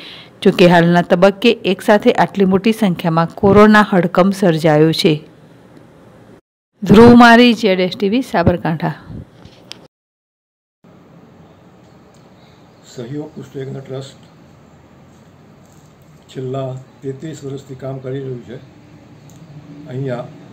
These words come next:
Speaker 2: ઝૂંપડાવાસી રક્તપિતગ્રસ્તોના બાળકો અને લગભગ આદિવાસી બાળકોને માટે છાત્રાલયો ચલાવે છે. એ લોકોને તદ્દન મફત રાખવામાં આવે છે. પ્રવાસ,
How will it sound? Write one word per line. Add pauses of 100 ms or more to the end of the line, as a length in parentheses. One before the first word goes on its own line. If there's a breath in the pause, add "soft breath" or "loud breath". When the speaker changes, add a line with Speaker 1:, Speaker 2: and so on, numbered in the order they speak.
(1160)
Speaker 2:
ઝૂંપડાવાસી
રક્તપિતગ્રસ્તોના
બાળકો (680)
અને
લગભગ
આદિવાસી
બાળકોને (1160)
માટે (380)
છાત્રાલયો
ચલાવે
છે. (200)
એ
લોકોને
તદ્દન (140)
મફત
રાખવામાં
આવે
છે. (1500)
પ્રવાસ,